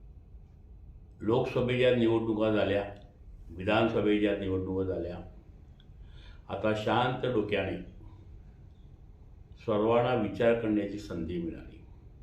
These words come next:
मित्रांनो,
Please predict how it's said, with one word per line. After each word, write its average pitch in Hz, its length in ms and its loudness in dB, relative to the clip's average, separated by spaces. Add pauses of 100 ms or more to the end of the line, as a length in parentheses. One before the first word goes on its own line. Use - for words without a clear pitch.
(2250)
मित्रांनो, 131 560 2